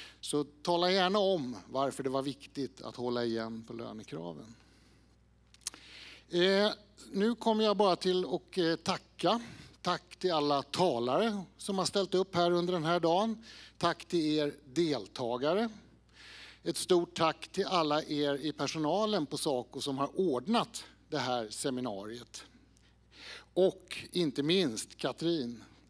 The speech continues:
ett stort tack till dig för en mycket väl genomfört moderatorskap. Och som ni ser så har vi inte en massa blommor, vi har inte en massa paket och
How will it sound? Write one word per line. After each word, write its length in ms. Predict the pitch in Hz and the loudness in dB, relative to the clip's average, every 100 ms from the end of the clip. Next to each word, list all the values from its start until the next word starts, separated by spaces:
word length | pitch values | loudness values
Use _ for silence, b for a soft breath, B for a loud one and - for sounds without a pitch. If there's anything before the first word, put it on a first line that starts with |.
| - | -14
ett 120 | - | -10
stort 460 | - 202 175 - | 0 4 2 0
tack 220 | 151 135 - | -4 -4 -4
till 140 | 135 | -2
dig 320 | 156 143 117 | 2 2 0
för 180 | - 139 | -4 -4
en 140 | 131 139 | -4 -4
mycket 680 | 139 202 - - 170 151 131 | 0 0 0 -4 -2 0 0
väl 300 | 127 120 120 | -2 -4 -4
genomfört 720 | 131 117 117 98 120 117 - | -4 -4 -6 -6 -6 -6 -6
moderatorskap. 1120 | 123 117 123 131 113 127 - - 139 117 - - B B B B B | -6 -4 -4 -4 -6 -10 -10 -4 -4 -4 -14 -16 B B B B B
Och 220 | B 160 | B 2
som 140 | 185 | 2
ni 100 | 180 | 2
ser 260 | 170 190 208 | 2 4 4
så 120 | 202 | 6
har 140 | 175 170 | 6 6
vi 80 | |
inte 200 | 175 143 | 4 2
en 40 | 151 | 2
massa 240 | 139 131 | 2 0
blommor, 720 | 131 156 160 127 147 233 247 | 2 2 2 0 2 2 2
vi 120 | 180 151 | 0 2
har 120 | 147 | 2
inte 200 | 147 135 | 2 0
en 40 | |
massa 260 | 131 120 131 | -2 -2 -6
paket 580 | - - 165 175 151 | -6 -4 0 0 0
och 100 | 165 | -2